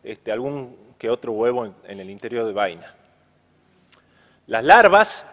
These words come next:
las larvas se alimentan, digamos, del grano, son larvas, digamos, en forma de C, este, <clears throat> ápodas, o sea, no tienen pata. Pueden ver ahí el aparato,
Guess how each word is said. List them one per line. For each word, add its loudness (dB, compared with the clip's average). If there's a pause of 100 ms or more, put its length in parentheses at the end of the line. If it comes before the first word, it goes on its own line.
(120)
las -6
larvas 0
se -4
alimentan, -6
digamos, -6
del -10
grano, -2
son -8
larvas, 0
digamos, -6
en -18
forma -6
de -8
C, -6 (440)
este, -8 (220)
<clears throat> -12
ápodas, 2
o -6
sea, -12
no -12
tienen -14
pata. -2
Pueden -12
ver -4
ahí -4
el -8
aparato, -8